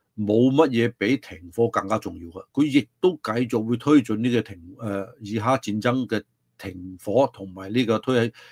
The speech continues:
推進，呃，呢個加沙嘅重建吓，呢個非常之明顯睇到咗嘅。噉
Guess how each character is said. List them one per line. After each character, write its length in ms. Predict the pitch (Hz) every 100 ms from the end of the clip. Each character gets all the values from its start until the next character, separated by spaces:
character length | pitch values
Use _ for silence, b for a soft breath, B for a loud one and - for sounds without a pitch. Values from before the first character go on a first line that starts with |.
| B
推 140 | 143
進， 400 | 123 117 117 107 -
呃， 240 | 104 98
呢 140 | 113 123
個 200 | 107 -
加 240 | - 123 127
沙 200 | 123 117
嘅 80 | 98
重 180 | 87 82
建 140 | 104
吓， 140 | 92 123
呢 120 | 160
個 120 | 151
非 320 | - 151 165
常 160 | 117 90
之 100 | 123
明 180 | 95 -
顯 120 | 110
睇 140 | 98 101
到 100 | 110
咗 200 | 104 101
嘅。 120 | 95 - B B B -
噉 280 | 190 185